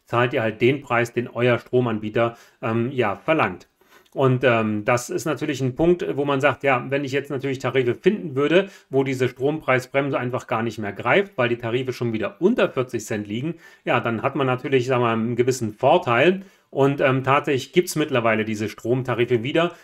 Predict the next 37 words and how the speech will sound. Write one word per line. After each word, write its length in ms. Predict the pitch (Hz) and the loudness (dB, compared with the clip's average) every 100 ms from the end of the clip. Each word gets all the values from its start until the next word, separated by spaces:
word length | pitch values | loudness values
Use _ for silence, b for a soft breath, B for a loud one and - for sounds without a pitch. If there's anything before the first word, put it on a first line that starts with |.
| B | B
und 140 | 131 | 0
darum 260 | 127 123 131 | 2 2 2
soll's 260 | 123 127 127 | 2 2 0
heute 200 | 107 110 | -2 0
gehen. 240 | 123 147 | 0 0
Die 80 | 127 | -2
gucken 240 | 139 131 | -4 -4
wir 40 | 117 | -4
uns 160 | 117 | -4
gleich 280 | - 117 120 | 0 0 0
mal 260 | 120 123 - | 0 -2 -2
in 160 | 135 | 0
den 140 | 127 120 | 2 2
Vergleichsportalen 840 | 117 110 120 - 113 - 101 104 | -2 0 0 -2 -6 -6 -6 -8
an. 200 | 123 90 78 _ B B B | -10 -16 -20 _ B B B
Hinweis 400 | 151 202 196 185 | 2 6 6 6
dazu 320 | 185 175 180 | 2 2 2
noch, 160 | 160 147 | 0 0
die 140 | 139 | -4
Vergleichsportale, 840 | 131 117 127 156 - 151 147 147 | -4 2 2 2 -2 -4 0 0
die 100 | 127 | 0
ich 100 | 120 | -4
hier 140 | 120 107 | -4 -4
zeige, 360 | - 135 156 | -2 0 0
das 100 | 135 | 0
ist 60 | 127 | -2
einmal 280 | 135 110 98 | -4 -6 -2
Verivox 520 | 135 156 135 135 135 | -2 0 0 0 -2
und 100 | 135 | -10
einmal 300 | 113 113 101 | -8 -6 -6
Check 240 | - 127 | -6 -6
vierundzwanzig, 760 | - 110 95 - 143 175 175 160 | -6 -8 -8 -2 0 2 0 -2
sind 120 | 120 | -4
natürlich 360 | 113 113 104 - | -4 -6 -6 -2
relativ 340 | 120 107 95 | -2 -2 -6
große 320 | - 165 185 | -2 2 2
Portale. 580 | 180 160 156 143 143 139 | 2 -2 0 0 0 -2